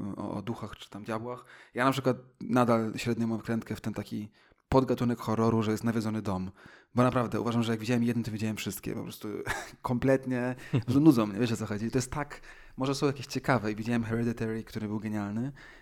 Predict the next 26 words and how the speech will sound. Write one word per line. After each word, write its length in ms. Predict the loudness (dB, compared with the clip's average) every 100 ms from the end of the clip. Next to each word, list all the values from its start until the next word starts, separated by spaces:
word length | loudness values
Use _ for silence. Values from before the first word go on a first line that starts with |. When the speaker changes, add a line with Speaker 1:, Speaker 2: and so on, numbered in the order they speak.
| -20
Speaker 1:
ale 160 | -2 0
on 60 | 2
był 100 | 0
tak 160 | 0
dobry 240 | 2 2 0
i 40 |
tak 140 | -4
ciekawy, 360 | -8 -6 -4 -2
że, 260 | -2 -4 -4 -8
nie 160 | -6 -6
wiem, 120 | -6
dwa, 220 | -4 -4
dwa 120 | -2 -4
inne 200 | -4 -4
próbowaliśmy 420 | -4 -4 -4 -4
obejrzeć 360 | -2 -2 -4
i 40 | -4
byłem 160 | -6
taki, 340 | -6 -8 -10 -10
"Pff, 140 | -12 -18 -20 -20 -20 -20
strasznie 420 | -14 -12 -10 -8
to 60 |
jest 120 | -6 -4
nudne". 280 | -4 -4 -8 -6 -6 -2 -4 -2 0 2 4
<laughs> 840 | 4 2 -2 -2 -6 -8 -14 -20 -16
Nie? 120 | -12